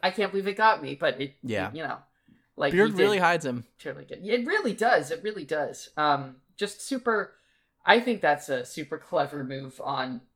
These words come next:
Speaker 1: on Urasawa's part to, like, give us a good amount of time with him as just a regular guy, and then we find out, "Oh, fuck." You know, like,
Speaker 2: Yeah.
Speaker 1: I feel like series try to do that pretty often, um,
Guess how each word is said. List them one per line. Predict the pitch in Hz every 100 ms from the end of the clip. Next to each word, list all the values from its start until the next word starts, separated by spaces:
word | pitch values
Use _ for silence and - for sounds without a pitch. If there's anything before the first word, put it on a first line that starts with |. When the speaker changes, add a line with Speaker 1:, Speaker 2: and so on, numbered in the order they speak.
| -
Speaker 1:
on | 147 127
Urasawa's | 135 139 147 135 135
part | - 147 135
to, | 170
like, | 156 135 - _ -
give | 202 208
us | 214
a | 180
good | - 196
amount | 196 175 170
of | 156
time | - 165 165
with | 156 151
him | - 131 120 - _ _ _ _ _ -
as | 165 165 -
just | 190 -
a | 175
regular | 156 147 143
guy, | 139 147
and | 135 143
then | 156 165
we | 151
find | 143 147 143 143
out, | - -
"Oh, | 131
fuck." | - - - - _ _ _ _ _ -
You | 175
know, | 135 107 - _
like, | - 156 139 -
Speaker 2:
Yeah. | 127 107 110
Speaker 1:
I | 226
feel | 240 294
like | 285 269 214
series | - 226 220 214 -
try | - 156
to | 160
do | 170 180
that | 165 165 - -
pretty | - 170
often, | 131 135 143 165 175 196 _ _ _ -
um, | 165 151 143